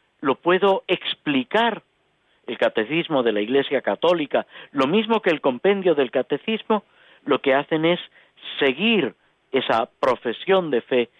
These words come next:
para darnos una explicación de ese núcleo de lo que nosotros creemos y debemos vivir. Y lo mismo el Padre Nuestro, que toda la Iglesia reci-,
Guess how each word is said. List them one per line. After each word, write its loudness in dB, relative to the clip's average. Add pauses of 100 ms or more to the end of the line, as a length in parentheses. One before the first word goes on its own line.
(260)
para 2
darnos -2 (400)
una -2
explicación -2 (260)
de 0
ese 2
núcleo 0 (220)
de 0
lo 2
que 0
nosotros 0 (140)
creemos 2 (400)
y -4
debemos 2
vivir. -4 (480)
Y 0
lo 4
mismo 0
el 0
Padre 2
Nuestro, -2 (280)
que 0
toda 0
la 2
Iglesia -2
reci-, -2